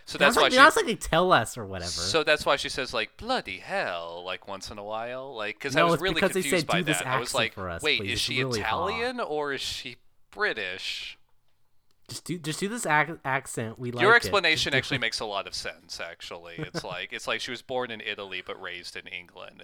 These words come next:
Speaker 1: That actually makes a lot of sense. The movie doesn't lay this out, I
Speaker 2: No,
Speaker 1: should be
Speaker 2: of course
Speaker 1: clear.
Speaker 2: not.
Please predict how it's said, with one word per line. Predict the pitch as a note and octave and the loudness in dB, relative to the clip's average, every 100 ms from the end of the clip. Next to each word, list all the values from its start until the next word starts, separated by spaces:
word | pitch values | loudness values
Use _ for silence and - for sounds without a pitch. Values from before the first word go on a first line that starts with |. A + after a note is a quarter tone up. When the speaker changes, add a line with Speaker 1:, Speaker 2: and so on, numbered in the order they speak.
| - | -4
Speaker 1:
That | B2 B2+ | -2 0
actually | B2 A#2+ | -2 -4
makes | G2+ F#2+ G2 | -6 -8 -10
a | |
lot | F2+ F2 | -12 -12
of | - | -12
sense. | - E2 - - - | -12 -12 -14 -20 -14
The | D3+ | -8
movie | E3+ F3 C#3+ | -6 -6 -4
doesn't | C3+ A#2 A2+ | -4 -4 -2
lay | A2 | -2
this | G2+ F#2+ | -2 -2
out, | A2 F2+ F2 - | -2 -2 -8 -12
I | - | -6
Speaker 2:
No, | A#2 | -4
Speaker 1:
should | A2 | -4
be | |
Speaker 2:
of | - | -6
course | A2+ F2+ | -10 -10
Speaker 1:
clear. | D2+ | -12
Speaker 2:
not. | C#2+ | -16